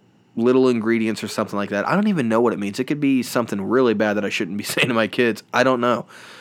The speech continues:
But I'll make that kind of stuff. Like, I'll literally just see what we have. And sometimes I'm sure I could have made a way better dinner. But who cares? It's fun grabbing things and just trying to make something out of it. So Chopped, I love that show.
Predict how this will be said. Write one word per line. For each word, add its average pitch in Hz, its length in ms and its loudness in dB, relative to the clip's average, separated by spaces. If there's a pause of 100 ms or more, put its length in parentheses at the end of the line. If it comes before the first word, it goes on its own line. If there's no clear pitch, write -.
(200)
But 160 140 2
I'll 185 80 4
make 185 240 0
that 180 220 0
kind 170 160 2
of 135 60 -2
stuff. - 260 0
Like, 123 160 2
I'll 135 160 4
literally 160 340 4
just 131 240 0
see 135 240 0
what 135 160 4
we 107 140 -2
have. 123 280 -2 (240)
And 151 140 0
sometimes 220 720 0
I'm 160 160 2
sure 175 380 2
I 160 80 2
could 156 140 -2
have 135 100 -2
made 139 180 0
a 123 80 4
way 120 400 2
better 107 320 -2
dinner. - 380 -10 (460)
But 117 240 -6
who 214 180 0
cares? 208 460 0
It's 123 160 -4
fun 170 400 0
grabbing 131 460 2
things 110 320 -4
and 123 120 -4
just 123 220 -4
trying 135 220 0
to 135 60 -2
make 123 240 -2
something 101 300 -6
out 87 160 -8
of 82 140 -10
it. - 120 -12 (340)
So 135 180 2
Chopped, 190 460 0 (920)
I 165 40 -2
love 185 200 4
that 139 180 4
show. 101 320 0